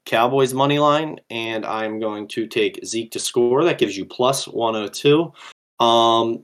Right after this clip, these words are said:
Zeke, not the best week, obviously, this week, uh, against the Chiefs. Uh, he's gonna be looking to get in the end zone and be the guy that gets the turkey legs at the end. I don't know if people have noticed that, um, <laughs> but they do the turkey legs at the end, and he's gonna be doing his feasting, I think. So give me the Cowboys money line with a Zeke touchdown.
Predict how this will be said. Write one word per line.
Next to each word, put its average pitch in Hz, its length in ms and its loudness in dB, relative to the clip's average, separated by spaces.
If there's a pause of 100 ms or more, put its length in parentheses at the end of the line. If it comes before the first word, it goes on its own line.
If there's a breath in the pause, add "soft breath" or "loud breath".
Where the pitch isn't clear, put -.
(100)
Zeke, 160 560 0
not 135 320 4
the 175 60 0
best 175 340 4
week, 170 360 4
obviously, 139 460 4
this 135 220 2
week, 139 340 -2
uh, 113 260 4
against 117 320 -2
the 104 80 -10
Chiefs. 160 520 2 (380 soft breath)
Uh, 101 320 4
he's 147 320 2
gonna 143 220 4
be 135 140 2
looking 135 400 2
to 123 140 -4
get 131 160 2
in 120 60 -4
the 120 120 2
end 127 200 2
zone 139 320 4
and 120 160 -2
be 120 100 4
the 117 100 2
guy 117 220 4
that 117 140 0
gets - 220 -2
the - 100 -14
turkey 131 340 0
legs 123 320 2
at 120 80 -4
the 131 100 -2
end. 120 180 -2
I 107 60 -2
don't 107 200 -4
know 104 100 -6
if 98 140 -12
people 107 460 -4
have 101 140 -6
noticed 101 360 -4
that, 104 360 -2
um, 104 440 -4
<laughs> - 0 -
but 127 160 -2
they 107 100 -2
do 107 260 2
the 90 80 -14
turkey 110 340 -2
legs 101 300 -2
at 104 200 -4
the 107 120 0
end, 101 240 -2
and 101 220 -2
he's 127 280 0
gonna 120 180 0
be 110 100 0
doing 107 260 0
his 95 120 -4
feasting, 78 560 -6
I 82 140 -8
think. 80 280 -8
So 95 160 -4
give 104 100 -2
me 107 80 0
the 101 80 0
Cowboys 151 400 4
money 165 220 0
line 160 340 0
with 123 420 0
a 107 320 0
Zeke 98 320 -6
touchdown. 78 520 -12